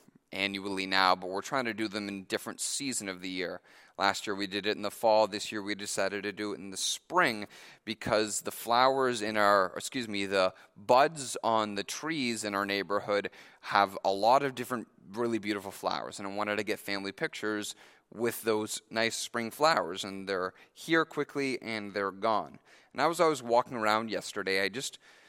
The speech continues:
took a deep breath when there was a gust of wind, and there was a very strong aroma of the budding flowers. And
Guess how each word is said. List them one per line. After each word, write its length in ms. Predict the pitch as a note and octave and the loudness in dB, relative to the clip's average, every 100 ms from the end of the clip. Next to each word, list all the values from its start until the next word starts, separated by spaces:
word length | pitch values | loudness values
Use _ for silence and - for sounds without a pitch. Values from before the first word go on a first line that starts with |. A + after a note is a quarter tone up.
| _ _ _ | _ _ _
took 180 | - C3+ | -6 -4
a 40 | B2+ | -4
deep 340 | G#2+ C#3 - | -4 -8 -10
breath 560 | F#2+ G#2 A2+ B2 - G#2 | -8 4 6 6 2 -10
when 140 | G2+ | -8
there 100 | G2+ | -6
was 120 | G2 | -6
a 40 | G#2 | 0
gust 300 | A2+ A#2 - | 2 2 -2
of 140 | F#2 | -8
wind, 280 | G#2 A2 F#2 | -6 -4 -6
and 140 | E2+ | -6
there 60 | F#2+ | -6
was 140 | G2+ | -4
a 60 | G2+ | -6
very 800 | F#2+ G#2 A#2+ C3+ D#3 D#3+ D#3 D3 | -8 -2 4 6 6 4 0 -2
strong 840 | - - - A2 A#2 B2 A#2 A2 | -4 -4 -4 2 4 6 4 2
aroma 840 | D#2+ G#2 F#2+ G2+ G#2+ A2 G2+ F#2+ F2 | 0 0 0 0 2 2 2 2 2
of 140 | F#2 | -2
the 80 | G2 | -8
budding 440 | F2 F#2+ G2+ G2 | 0 0 0 -6
flowers. 760 | - - F#2 F#2+ E2 A1+ B1+ - | -10 -4 2 2 2 -4 -10 -4
And 300 | G#2+ G#2+ G#2+ | 0 0 -2